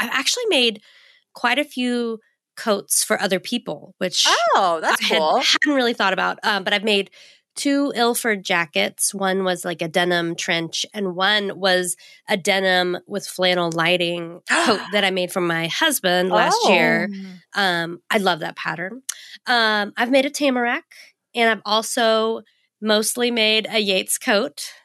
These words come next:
Speaker 1: Um, those are both patterns by Grain Line Studio. I've made three Wixton unfolding jackets, one of which was for my mom. Um, and I think that pattern has been discontinued, but I'll see what I can find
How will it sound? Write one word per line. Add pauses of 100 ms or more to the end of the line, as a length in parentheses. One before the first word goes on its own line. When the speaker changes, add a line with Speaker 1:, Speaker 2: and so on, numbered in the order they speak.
(180)
Speaker 1:
Um,
those
are
both
patterns
by
Grain
Line
Studio. (540)
I've
made (240)
three (360)
Wixton
unfolding
jackets, (280)
one
of
which
was
for
my
mom. (300)
Um, (180)
and
I
think
that
pattern
has
been
discontinued,
but
I'll
see
what
I
can
find